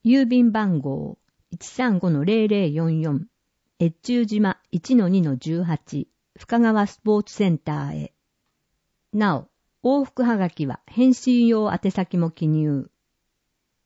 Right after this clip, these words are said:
電話、零三三八二零五八八一。ファックス、零三三八二零五八八四。健康スポーツ公社ホームページの二次元コードがあります。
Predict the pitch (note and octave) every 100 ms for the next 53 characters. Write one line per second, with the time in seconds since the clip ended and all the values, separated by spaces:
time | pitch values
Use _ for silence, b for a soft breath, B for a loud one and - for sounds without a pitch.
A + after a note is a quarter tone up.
0 | _ F3 A3 A3+ G#3 F#3 - _ _ _
1 | _ G#3 C4 C#4+ - A3+ C#3 - _ -
2 | C4 C#4 C4+ C4 E3+ E3 F#3+ F#3 F3 D3
3 | - _ D3+ B3+ C#4 C4 C4 E3 D3+ -
4 | E3+ D#3 C#3+ - B2+ _ _ _ _ _
5 | _ - C4+ - - - - _ _ -
6 | G3+ C4+ B3+ A#3 A3+ D3+ _ _ - C4
7 | C4 B3+ - D#3+ E3+ F3+ E3 D#3 - _
8 | _ _ F#3 B3+ C#4 B3+ B3 D#3 D#3 -
9 | E3 D3+ - _ _ _ _ _ _ _
10 | _ _ _ - C4+ C#4+ - C#4 B3+ -
11 | - C4 B3+ - - A3+ F#3 D3+ D3+ G#3+
12 | G#3+ G3 G3 F#3 D#3 C#3 C#3 D3+ D#3+ A3
13 | G#3 G#3+ G#3 G3+ F#3 D#3+ C#3+ B2+ C3+ C#3
14 | B2 C3